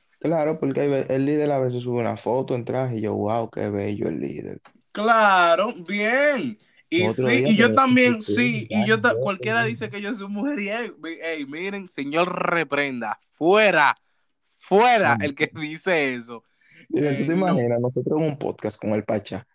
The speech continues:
Speaker 2: <laughs> Próximamente.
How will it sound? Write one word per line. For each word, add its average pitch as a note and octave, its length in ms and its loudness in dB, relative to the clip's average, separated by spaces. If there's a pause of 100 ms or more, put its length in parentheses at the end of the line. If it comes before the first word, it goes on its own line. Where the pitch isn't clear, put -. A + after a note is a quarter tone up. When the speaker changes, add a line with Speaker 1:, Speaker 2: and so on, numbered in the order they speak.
Speaker 2:
<laughs> A5 1000 0 (1200)
Próximamente. E3 1000 0